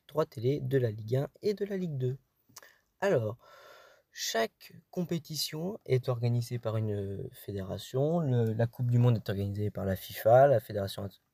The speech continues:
Internationale de Football, euh, la Coupe du Monde de Rugby, euh, par, euh, la Fédération Internationale de Rugby, et cetera. Chaque fédération met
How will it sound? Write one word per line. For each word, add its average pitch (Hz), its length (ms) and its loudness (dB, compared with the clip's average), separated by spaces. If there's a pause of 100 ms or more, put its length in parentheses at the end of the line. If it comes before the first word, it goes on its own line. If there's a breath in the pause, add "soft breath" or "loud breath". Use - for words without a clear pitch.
(160)
Internationale 98 520 -6
de 92 80 -8
Football, 123 640 0
euh, 107 260 -2
la 107 80 -4
Coupe - 240 -14
du 110 80 -4
Monde 107 220 -2
de 101 80 -4
Rugby, 110 580 -4
euh, 107 60 -8 (340 loud breath)
par, 107 320 2
euh, 104 320 -8 (220 loud breath)
la 101 260 -2
Fédération 101 500 -2
Internationale 98 540 -8
de 98 60 -8
Rugby, 113 380 -6
et 127 120 2
cetera. 104 400 -10 (1120 loud breath)
Chaque - 340 4
fédération 151 960 2
met 160 380 0